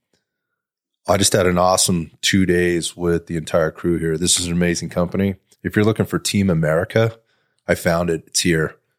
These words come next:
We're all cut from the same cloth. And, uh, I'm anxious to bring this episode to you. Sat down with Brian Littlefield.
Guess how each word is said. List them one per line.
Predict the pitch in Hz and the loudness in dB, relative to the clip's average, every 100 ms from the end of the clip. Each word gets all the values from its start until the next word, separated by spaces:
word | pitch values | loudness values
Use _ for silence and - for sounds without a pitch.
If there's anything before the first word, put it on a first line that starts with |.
| - | -2
We're | 90 | 2
all | 90 | 2
cut | - 92 | 0 -4
from | 92 | -2
the | 87 | -2
same | - 87 78 | 0 -2 -2
cloth. | 82 82 80 - - _ _ _ _ | 0 2 0 -2 -14 _ _ _ _
And, | 87 82 82 | -4 -2 2
uh, | 82 - | 0 0
I'm | 90 85 | -2 -2
anxious | 95 - - | -2 -2 -4
to | 92 | -4
bring | 92 87 | -2 -2
this | 80 | 0
episode | 85 - - 82 - | -2 -2 -4 -4 -2
to | 82 | -4
you. | 78 - _ _ | -4 -8 _ _
Sat | - 127 107 | 0 0 2
down | 107 | 2
with | 95 82 | 2 0
Brian | 92 92 90 85 | 0 2 0 0
Littlefield. | 90 85 - 82 80 | 0 0 -2 -2 -2